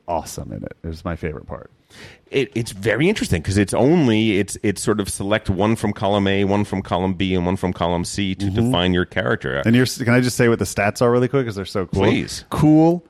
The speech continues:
Speaker 1: hard, hot, sharp, and weird. <laughs> Those are your five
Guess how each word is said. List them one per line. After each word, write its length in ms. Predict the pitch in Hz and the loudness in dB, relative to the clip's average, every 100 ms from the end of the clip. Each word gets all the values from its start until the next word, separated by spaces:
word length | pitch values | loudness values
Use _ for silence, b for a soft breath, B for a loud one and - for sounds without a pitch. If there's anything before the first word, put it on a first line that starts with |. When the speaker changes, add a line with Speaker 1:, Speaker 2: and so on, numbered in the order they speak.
| _ - | _ -8
Speaker 1:
hard, 560 | - 131 123 127 139 - _ | 0 2 4 2 0 -8 _
hot, 520 | - - 117 107 - b b | -8 -2 -2 -2 -6 b b
sharp, 580 | - - 120 104 104 - - | -10 -4 2 2 2 -4 -6
and 240 | 90 82 | -4 -2
weird. 460 | 82 92 82 69 - _ | 0 0 -2 -6 -12 _
<laughs> 120 | _ | _
Those 400 | 95 92 139 131 | -2 2 2 4
are 160 | 131 139 | 4 4
your 160 | 123 | 4
five 540 | 120 - 104 98 98 | 2 0 0 0 -2